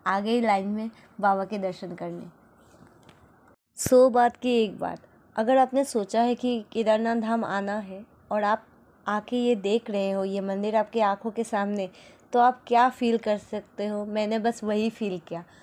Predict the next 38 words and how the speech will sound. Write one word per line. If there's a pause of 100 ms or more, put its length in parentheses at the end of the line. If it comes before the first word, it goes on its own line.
(400)
अभी
बयां
तो
नहीं
कर
सकती,
मैं
बता
भी
नहीं
सकती।
और (440)
जब
भी
मैं
इस
बारे
में
सोचती
हूँ,
मेरे
मुँह
पे, (300)
चेहरे
में
एक (460)
अजीब
सी
स्माइल
आ
जाती
है,
अजीब
सी
सुकून
मिल
जाती
है।